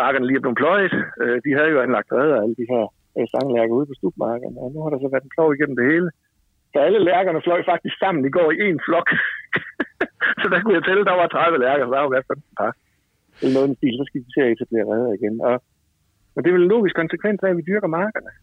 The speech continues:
Altså, det er, det er mest det, at, at, at det er vel, altså, for pokker ikke stedet at dyrke fugle. Det er vel der, for pokker ikke ude på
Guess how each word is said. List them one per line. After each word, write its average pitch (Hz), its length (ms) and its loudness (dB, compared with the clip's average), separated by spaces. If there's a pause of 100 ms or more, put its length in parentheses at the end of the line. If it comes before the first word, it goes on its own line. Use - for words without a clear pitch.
Altså, 139 220 0
det 165 100 4
er, 170 40 2 (180)
det 202 80 0
er 190 120 4
mest 190 180 0
det, 196 160 4
at, - 80 -6 (920)
at, 131 100 -4 (580)
at - 80 -6 (360)
det - 80 -2
er 127 80 4
vel, 139 80 4 (220)
altså, - 160 -4
for - 140 -14
pokker 185 240 4
ikke 175 140 -6
stedet 180 280 0
at - 140 -6
dyrke 131 300 2 (180)
fugle. 165 300 2
Det 139 80 2
er 147 100 0
vel 135 120 -2
der, 135 80 -2 (280)
for 139 140 -2
pokker 160 180 2
ikke 156 180 2
ude 156 160 2
på 135 60 0